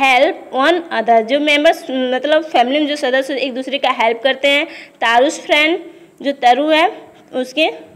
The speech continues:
चारू friend जो है, चारू lives with her parents and grandparents। चारू के friend है, वो चारू के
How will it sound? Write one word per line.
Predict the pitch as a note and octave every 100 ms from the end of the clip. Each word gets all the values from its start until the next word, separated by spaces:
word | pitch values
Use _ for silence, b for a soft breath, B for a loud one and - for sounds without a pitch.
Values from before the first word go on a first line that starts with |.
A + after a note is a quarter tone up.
| - -
चारू | A#3 C4
friend | D4 - C#4+ D4+ C#4
जो | C#4+
है, | - D#4 - - -
चारू | - C4 B3 B3+ D#4
lives | B3+ C#4 D#4 - B B B - C#4
with | F4
her | C#4+ A#3+ B3 C#4
parents | A#3+ A3+ B3+ F4
and | A#3 B3+ A4+
grandparents। | G#3 G#3 A3+ D#4+ C5 - - A3+ G#3+ G#3+ A3 - - _ _ _ _ _ -
चारू | C#4+ A3 C4
के | D4+
friend | - D4+ D#4
है, | F#4 F#4 B -
वो |
चारू | - C4 A3+ A#3
के | C4+ D#4 G4